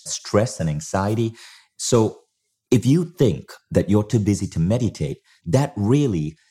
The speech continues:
is an illogical statement, because meditation improves your productivity to such a degree that it's actually adding time to your life.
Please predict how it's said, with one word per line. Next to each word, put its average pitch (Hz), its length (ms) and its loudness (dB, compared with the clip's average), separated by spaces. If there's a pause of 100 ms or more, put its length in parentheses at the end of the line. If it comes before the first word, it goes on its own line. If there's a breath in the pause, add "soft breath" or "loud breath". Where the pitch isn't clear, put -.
(180)
is 110 160 -2
an 98 180 2
illogical 104 720 0 (120)
statement, - 480 -2
because 95 300 -2
meditation 107 720 0
improves 117 580 -4
your 110 60 0
productivity 92 760 -2
to - 160 -12
such - 420 -6 (200)
a 80 40 -4
degree 85 540 0 (300 loud breath)
that 98 260 0
it's 98 160 -4
actually 107 480 -2
adding 92 260 -2
time 139 380 -2
to - 140 -6
your 71 140 -4
life. 135 260 -12